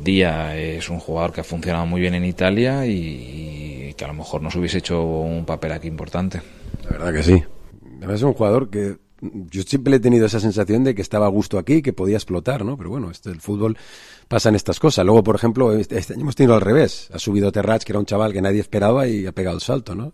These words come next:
Speaker 2: A veces aciertan, a veces no.
Speaker 1: Sí, bueno, el, bueno, Boulaye aquí yo creo que cumplió bien, pero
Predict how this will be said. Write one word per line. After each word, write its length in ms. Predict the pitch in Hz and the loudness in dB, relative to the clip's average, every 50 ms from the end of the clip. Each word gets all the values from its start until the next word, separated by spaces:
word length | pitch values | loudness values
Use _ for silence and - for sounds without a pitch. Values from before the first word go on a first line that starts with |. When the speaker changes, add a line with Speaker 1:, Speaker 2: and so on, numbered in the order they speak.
| _ - | _ -16
Speaker 2:
A 80 | - | -12
veces 240 | 90 101 - 104 90 | -10 -8 -8 -6 -6
aciertan, 360 | 92 - - 104 107 117 113 | -4 -2 -2 -2 -2 -2 -4
a 40 | 107 | -4
veces 220 | 104 - 90 85 | -4 -4 -6 -6
no. 160 | 98 123 117 - - - - - - - - - - | -6 -6 -6 -8 -14 -16 -16 -14 -10 -10 -8 -8 -6
Speaker 1:
Sí, 280 | - - - 147 127 | -6 -4 -2 -2 -2
bueno, 380 | 131 127 123 120 117 120 120 - | -2 -4 -4 -4 -4 -4 -6 -6
el, 760 | - - - 71 - - 69 69 - 62 62 57 95 - - - | -8 -8 -8 -8 -8 -8 -10 -10 -12 -12 -14 -14 -16 -16 -14 -12
bueno, 300 | - - 71 - - - - | -12 -12 -12 -12 -14 -18 -16
Boulaye 400 | - - 62 71 73 76 76 73 | -14 -10 -8 -8 -6 -6 -6 -8
aquí 360 | 73 - - 80 80 - 78 76 - - - | -10 -10 -10 -8 -8 -8 -8 -10 -12 -12 -10
yo 120 | 147 80 | -8 -8
creo 140 | 78 - 78 | -6 -6 -8
que 80 | 78 | -8
cumplió 460 | 76 - - 76 73 - 80 80 80 85 | -8 -6 -6 -6 -6 -4 -2 -2 0 2
bien, 320 | 95 107 123 143 156 151 | 2 2 2 2 0 -2
pero 260 | - - - - - | -4 -4 -4 -4 -6